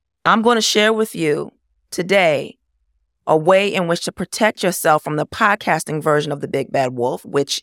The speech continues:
is companies and individuals that have ownership and control over your feed.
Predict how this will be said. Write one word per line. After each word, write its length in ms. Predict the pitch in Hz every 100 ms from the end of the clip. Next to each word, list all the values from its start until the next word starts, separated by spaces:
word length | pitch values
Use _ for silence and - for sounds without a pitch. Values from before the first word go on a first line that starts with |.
| -
is 380 | 127 135 165 - _ _ _
companies 540 | 202 190 175 165 160
and 80 | 147
individuals 680 | 147 143 143 143 113 143 -
that 80 |
have 220 | 151 156 -
ownership 420 | 151 170 170 - -
and 80 |
control 560 | - - - 160 147 -
over 200 | 143 139
your 180 | 143 160
feed. 480 | - 147 117 190